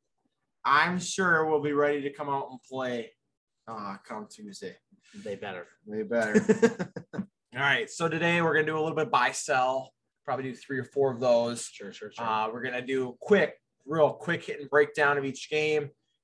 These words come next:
Speaker 1: talking about what players we like from that, what matchups we like, what we're looking for, and then
Speaker 2: Uh-huh.
Speaker 1: we'll do our starts of the week.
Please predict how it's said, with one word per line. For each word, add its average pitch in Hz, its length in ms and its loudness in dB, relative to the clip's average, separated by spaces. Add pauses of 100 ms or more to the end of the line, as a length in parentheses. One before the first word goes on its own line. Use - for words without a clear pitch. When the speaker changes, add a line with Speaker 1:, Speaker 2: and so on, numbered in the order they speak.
(120)
Speaker 1:
talking 135 320 2
about 131 220 -2
what 131 180 -10
players 156 400 2
we 147 80 2
like 143 240 4
from 143 140 -6
that, 135 140 -2
what 117 140 -10
matchups 120 480 -2
we 120 80 -8
like, 107 360 -2
what 107 120 -6
we're 107 120 -10
looking 107 320 -16
for, 101 300 -6 (280)
and 127 140 -4
then 131 80 -2
Speaker 2:
Uh-huh. 131 80 -4
Speaker 1:
we'll 135 80 0
do 139 220 0
our 123 180 4
starts - 640 -4
of 151 240 -2 (140)
the 180 120 -4
week. 180 480 -10